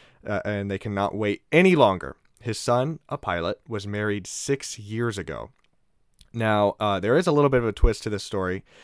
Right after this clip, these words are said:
Um, it's not huge, but, uh, quote, "We wanted, we want a grandson or granddaughter within a year,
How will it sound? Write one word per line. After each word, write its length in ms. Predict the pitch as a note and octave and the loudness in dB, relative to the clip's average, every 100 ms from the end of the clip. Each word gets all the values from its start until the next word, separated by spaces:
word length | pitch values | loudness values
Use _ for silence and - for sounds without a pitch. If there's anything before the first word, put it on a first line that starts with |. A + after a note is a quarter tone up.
| - - | -20 -8
Um, 380 | G2 F#2+ F2+ E2+ | -2 0 0 -4
it's 180 | - - | -6 -2
not 200 | B2+ - | -2 -2
huge, 420 | B2+ G#2+ F2+ - | -4 -4 -4 -4
but, 200 | G#2 G2+ | -4 -2
uh, 260 | G2+ F2+ D#2 - - - _ _ | -2 -4 -6 -12 -20 -20 _ _
quote, 400 | - E3 E3 - | 4 6 6 2
"We 160 | - C#3 | -2 0
wanted, 480 | C#3 E3 F3 - - | 4 4 4 -2 -4
we 140 | C3 B2+ | -2 2
want 240 | C3+ C3+ | 4 2
a 60 | C3 | 2
grandson 460 | C3 C3 C3 B2+ | 2 2 2 -2
or 40 | A#2 | 0
granddaughter 460 | A2 A2 G#2+ G#2 | 0 0 2 2
within 340 | G2+ G2+ - C#3 | 0 -4 -2 -2
a 60 | |
year, 480 | D3 A2 G2+ F#2+ G#2+ | 0 0 0 0 -4